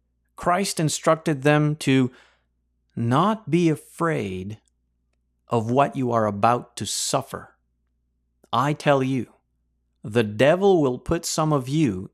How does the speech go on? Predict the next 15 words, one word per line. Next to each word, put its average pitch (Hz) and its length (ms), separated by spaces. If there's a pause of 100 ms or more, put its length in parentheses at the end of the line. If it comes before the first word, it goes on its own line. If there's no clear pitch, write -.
in 180 260
prison 170 640
to 135 100
test - 420
you, - 120 (1800)
and 127 240
you 185 140
will 165 400
suffer 110 600 (240)
persecution 135 1000 (840)
for 92 200
ten 127 400
days. 113 580 (1300)
Be 104 180
faithful 110 840